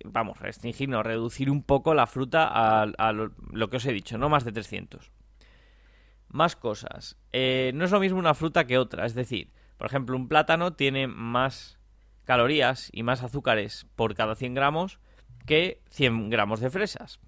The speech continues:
Con lo cual, ¿qué frutas son las mejores o las que tienen menos calorías o menos azúcares cada cien gramos? Pues, por ejemplo, los melocotones son una buena fuente.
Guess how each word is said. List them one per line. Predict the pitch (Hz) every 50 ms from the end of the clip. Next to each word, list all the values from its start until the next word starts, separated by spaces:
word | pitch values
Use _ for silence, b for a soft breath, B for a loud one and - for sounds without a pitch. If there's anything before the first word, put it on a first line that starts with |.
| - - -
Con | - - 113
lo | 117 113
cual, | 117 139 113 - - - b b b b b b b b b b b b b b _
¿qué | - 175 190 185
frutas | - 190 185 196 - 196 190 180
son | - 165 160 165
las | 165 165 143 135
mejores | 135 131 127 - - 156 160 165 175 175 180 175 - - - - -
o | - 120 120 120 120 120 117
las | 117 120 120 120 -
que | - - 123 117 117 113 110 107 -
tienen | - 135 139 143 156 156 147
menos | 139 131 135 139 -
calorías | - 143 131 117 110 123 139 147 151 156 151 151 147 143 143 143 151 - -
o | -
menos | 113 120 120 123 127 120
azúcares | 113 107 - 143 139 - 151 143 143 147 147 147 147 - b b b b b b b
cada | - 135 131 110 113
cien | 110 135 131 123
gramos? | 117 110 98 - - - - - - - - - _ - - b b b b b b b b b b b b
Pues, | - 127 120 -
por | - 127 127
ejemplo, | 131 - 143 139 139 113 104 95 87 67 95
los | 113 123 127 117
melocotones | 127 123 120 120 113 - 131 127 110 156 165 175 175 190 214 214
son | - 156 131 135
una | 135 139 127
buena | 123 123 135 135 127 120
fuente. | - - 104 95 90 90 - - -